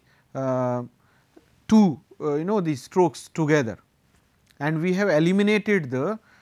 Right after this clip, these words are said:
fo-, uh, exhaust port, uh, sorry, the exhaust stroke and the suction stroke. So, we are having only two strokes here. So, for completing one cycle, the piston is reciprocating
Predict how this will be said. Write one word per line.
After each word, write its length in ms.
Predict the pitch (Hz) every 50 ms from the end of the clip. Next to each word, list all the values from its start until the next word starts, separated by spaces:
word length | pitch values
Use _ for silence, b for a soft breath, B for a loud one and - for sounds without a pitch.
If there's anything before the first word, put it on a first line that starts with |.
| b b _
fo-, 440 | _ - 147 147 151 156 156 160
uh, 380 | 147 139 131 131 127 127 127 - -
exhaust 580 | 131 127 127 123 131 165 175 202 196 - -
port, 260 | - 196 208 254 254 - _ _ b b b b b b b b _
uh, 180 | 127 127 123
sorry, 260 | 127 - 160 147 147 147
the 120 | 151 143
exhaust 640 | 131 131 127 120 131 143 156 175 170 - - - - _ _ _
stroke 600 | - - - - - - 180 202 240 254 - - b b b b b b b
and 340 | - 120 139 156 165 170 165
the 120 | 190 233
suction 500 | 233 - - 160 - - - - 165 156 135
stroke. 340 | - - - 127 110 95 - _ _ b b b b b b b b
So, 220 | b _ - 170 160
we 220 | 143 156 175 190
are 140 | 202 202 196
having 380 | 160 131 147 139 147 165 175 160
only 300 | 143 143 151 175 202 196 _
two 180 | - 190 170 139
strokes 380 | 127 - - 131 117 - -
here. 240 | - 110 101 101 117 b b b b b b
So, 140 | _ - 185
for 160 | 180 220 214
completing 540 | 196 202 170 165 156 196 220 220 240 254 233
one 180 | 214 185 170 151
cycle, 580 | - - 117 113 110 - 143 165 190 214 202 b b b b b b -
the 140 | 143 165 160
piston 500 | - - 175 165 - - - 220 226 233
is 260 | 226 214 208 190 170
reciprocating 800 | 160 151 147 - - 175 185 190 175 165 170 151 143 127 110